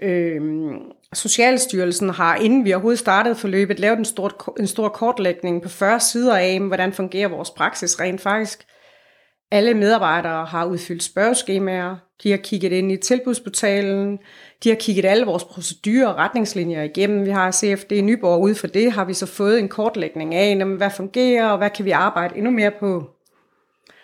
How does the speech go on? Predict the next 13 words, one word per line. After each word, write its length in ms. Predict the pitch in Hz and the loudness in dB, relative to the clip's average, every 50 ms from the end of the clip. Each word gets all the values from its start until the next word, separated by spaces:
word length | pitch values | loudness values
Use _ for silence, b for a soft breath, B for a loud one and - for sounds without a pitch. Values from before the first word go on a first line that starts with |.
| b b b b b b | b b b b b b
Og 120 | - 202 202 | 2 4 4
noget 140 | 240 254 | 6 4
af 40 | 262 | 4
det, 120 | 220 208 185 | 2 0 -2
de 60 | 196 | 2
faktisk 260 | - 190 202 196 - | 2 2 2 2 2
har 80 | 165 196 | 2 4
anbefalet 540 | 277 311 349 294 247 214 185 175 175 160 | 4 4 2 2 0 2 2 2 0 -2
os, 280 | 151 139 - - - - - _ _ _ _ _ | -2 -4 -4 -4 -6 -8 -8 _ _ _ _ _
det 200 | - 240 233 220 | 0 2 2 4
er, 220 | 214 214 208 214 214 | 4 4 4 4 2
at, 400 | 190 - 208 214 208 - - 220 | 2 0 0 -4 -4 -8 -6 -2
øh, 200 | 214 196 190 185 | -2 0 0 -2